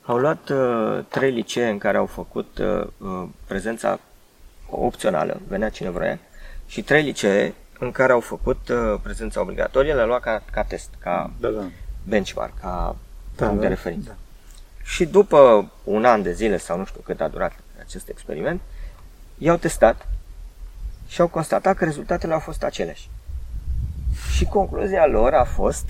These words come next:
Speaker 1: <laughs> foarte interesant, că școala nu trebuie să fie obligatorie pentru că dă aceleași rezultate. Dar n-au spus care au fost acele rezultate.
Speaker 2: Da, acolo e problema, că rezultatele au fost foarte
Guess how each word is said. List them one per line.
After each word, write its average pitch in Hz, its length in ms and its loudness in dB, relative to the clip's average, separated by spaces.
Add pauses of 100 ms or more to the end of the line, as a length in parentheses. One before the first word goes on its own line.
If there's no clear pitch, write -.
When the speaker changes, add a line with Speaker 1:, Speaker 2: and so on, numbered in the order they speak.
(120)
Speaker 1:
<laughs> - 100 2
foarte 123 260 0
interesant, 104 500 2 (680)
că 147 460 6 (680)
școala 185 280 4
nu 180 100 6
trebuie 113 140 -4
să - 80 -10
fie 98 100 0
obligatorie 98 500 0
pentru - 260 -4
că 127 160 -2 (140)
dă 135 140 2
aceleași 127 380 0
rezultate. 117 460 -4 (640)
Dar 147 420 6
n-au 175 240 2
spus - 340 -6
care 160 180 4
au 160 60 2
fost - 240 -4
acele 107 260 -2
rezultate. 98 460 -6 (340)
Speaker 2:
Da, 123 320 2 (160)
acolo 127 200 6
e 113 40 6
problema, 104 420 -4
că 113 160 0
rezultatele 110 480 0
au 113 60 4
fost - 220 -6
foarte 110 400 2